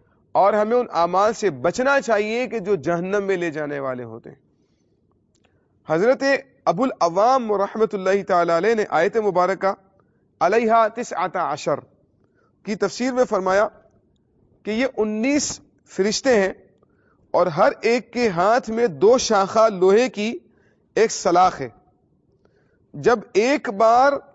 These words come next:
اس سے ضرب پڑے گی تو ستر ہزار سال تک نیچے دھنس جائے گا، اور ان میں سے ہر ایک فرشتے کے دونوں کندھوں کا اتنا اتنا فاصلہ ہے، یعنی بہت زیادہ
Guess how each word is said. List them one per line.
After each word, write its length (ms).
اس 120
سے 360
ضرب 360
پڑے 320
گی 280
تو 300
ستر 640
ہزار 680
سال 600
تک 240
نیچے 400
دھنس 340
جائے 300
گا، 100
اور 220
ان 220
میں 140
سے 240
ہر 220
ایک 280
فرشتے 460
کے 180
دونوں 500
کندھوں 420
کا 180
اتنا 320
اتنا 520
فاصلہ 380
ہے، 160
یعنی 320
بہت 400
زیادہ 260